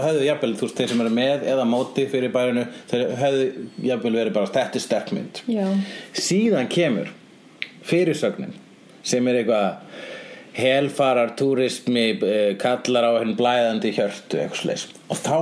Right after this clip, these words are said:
Speaker 1: allt í einu byrjar þetta að vera predikun,
Speaker 2: Mhm.
Speaker 1: þar sem gaurinn er að segja, „Þið eruð svona.“ Og er svona, er, og er, og er sko, og hafa myndin allt í einu að segja að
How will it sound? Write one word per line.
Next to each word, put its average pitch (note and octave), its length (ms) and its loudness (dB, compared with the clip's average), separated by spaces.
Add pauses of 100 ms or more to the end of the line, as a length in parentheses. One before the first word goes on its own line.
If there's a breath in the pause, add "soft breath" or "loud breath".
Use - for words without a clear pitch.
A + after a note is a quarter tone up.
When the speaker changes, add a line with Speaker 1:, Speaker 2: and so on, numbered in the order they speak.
(120)
Speaker 1:
allt D#3 300 -2
í C#3+ 80 2
einu B2+ 140 0
byrjar A#2+ 280 0
þetta A2 100 0
að G#2 60 2
vera G2+ 180 -4
predikun, D#3+ 720 -2 (240)
Speaker 2:
Mhm. G3+ 280 2
Speaker 1:
þar A2 100 0
sem A#2 180 0
gaurinn B2+ 300 0
er A#2 60 0
að - 20 -4
segja, G2+ 280 0 (260 loud breath)
„Þið C3+ 920 0
eruð A#2+ 100 -2
svona.“ C3 1040 0 (480 loud breath)
Og A#2 100 0
er A#2 60 -2
svona, B2 200 -2 (200)
er, C3 160 0
og C3 200 0
er, C3+ 140 0
og C3 80 2
er C3+ 60 2
sko, C3 440 -2
og A#2 220 0
hafa C#3 160 0
myndin F3 440 0
allt D3 180 -2
í D3 40 2
einu C#3+ 80 0
að C3 60 -4
segja G2+ 420 0 (260 loud breath)
að D3 160 0